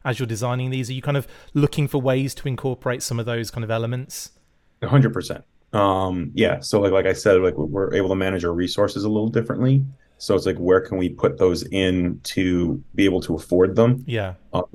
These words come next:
Speaker 2: how do we do it in a clever way where we don't break the bank and we have to cut a figure somewhere else? It, we, I definitely want to do it. And I look at Classified as a one twelfth sc-, scale universe.
Speaker 1: Yeah.
Speaker 2: So it's like, how can we do one twelfth scale stuff?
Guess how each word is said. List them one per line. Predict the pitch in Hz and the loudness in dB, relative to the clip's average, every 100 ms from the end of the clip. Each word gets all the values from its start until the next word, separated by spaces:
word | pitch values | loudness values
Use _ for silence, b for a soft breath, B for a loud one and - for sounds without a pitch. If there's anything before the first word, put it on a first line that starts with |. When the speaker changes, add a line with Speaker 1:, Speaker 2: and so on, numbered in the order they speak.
| - | 0
Speaker 2:
how | |
do | 95 | 2
we | 92 | 4
do | 95 | 4
it | |
in | - | 2
a | |
clever | - 104 87 90 | 2 4 4 4
way | 87 90 | 4 2
where | 85 | 0
we | 82 | -2
don't | 87 85 | -2 0
break | 73 87 85 | 0 -2 -2
the | |
bank | 76 85 82 80 | -4 -2 -2 -4
and | 82 | -4
we | 85 | 0
have | 82 80 | 0 2
to | - | -2
cut | - 87 | 2 0
a | |
figure | 76 - 85 85 | 2 -2 -2 -2
somewhere | - 82 80 80 | -2 -2 0 4
else? | 92 110 - - - | 4 2 -8 -14 -2
It, | 98 90 | -2 0
we, | 104 107 | -2 0
I | 101 | 2
definitely | 104 101 90 82 | 6 6 4 -2
want | 82 - | -2 -4
to | |
do | 78 85 | -4 0
it. | 80 - | 0 0
And | 87 85 - - | 0 0 -2 2
I | 110 | 4
look | 123 127 | 6 6
at | 113 - - | 4 2 -4
Classified | - 98 - 90 87 | 2 2 2 0 0
as | 85 | 0
a | |
one | 87 87 | -4 -4
twelfth | - 85 85 | -2 -2 -2
sc-, | - - - | -8 -10 -8
scale | - 87 80 | -2 -2 0
universe. | 80 92 101 113 - - | 0 4 4 4 -2 -12
Speaker 1:
Yeah. | - 113 92 | -6 -4 -2
Speaker 2:
So | 95 | 0
it's | 87 | 0
like, | 85 | 0
how | - - | -6 -6
can | 107 | 0
we | 101 | 0
do | 95 104 120 | 2 4 4
one | 87 90 | 4 -2
twelfth | - 95 - | 2 0 0
scale | - 92 | -4 -4
stuff? | - - - 110 104 - | -2 -4 0 0 0 -8